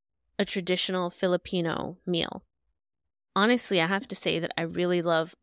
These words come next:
both of these options. In this episode, I'll be teaching you eighteen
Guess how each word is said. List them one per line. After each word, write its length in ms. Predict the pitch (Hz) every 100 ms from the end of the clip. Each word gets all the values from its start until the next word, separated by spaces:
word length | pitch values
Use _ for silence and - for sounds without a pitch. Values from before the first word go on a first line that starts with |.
| 175 -
both 260 | 185 190
of 160 | 170 170
these 220 | 175 165 -
options. 800 | 117 - - - 69 - - - _ _ _ _ _
In 280 | 202 190 185
this 320 | 190 339 370 -
episode, 640 | 180 180 170 151 151 - - -
I'll 140 | 185
be 160 | 220 311
teaching 520 | - 220 202 214 202
you 220 | 170 165 - -
eighteen 960 | 190 226 - - - 226 208 202 202